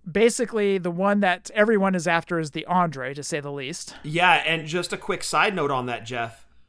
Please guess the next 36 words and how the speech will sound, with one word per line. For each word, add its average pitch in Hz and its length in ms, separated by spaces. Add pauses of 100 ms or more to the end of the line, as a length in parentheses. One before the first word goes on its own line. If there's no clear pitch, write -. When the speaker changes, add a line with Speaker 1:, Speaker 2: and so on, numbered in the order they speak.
(500)
Speaker 2:
On, 135 380
I 127 100
believe 135 600
it 233 100
was 160 240
Tuesday, - 600 (280)
Tuesday 208 320
night, 277 300
Wednesday 202 360
night, 240 280 (440)
either 254 260
of 147 100
those 123 160
nights, 104 380 (160)
I 143 100
got 170 220
a - 20
notification, 180 680
an 123 100
email 170 260
notification 117 560
from 120 140
B 131 100
B 131 120
T 139 220
S 117 300 (380)
stating 151 440
that 139 160
Elite 131 260
one 151 160
hundred 151 340
was 123 160
going 127 280
up - 120
for 131 80
sale 120 560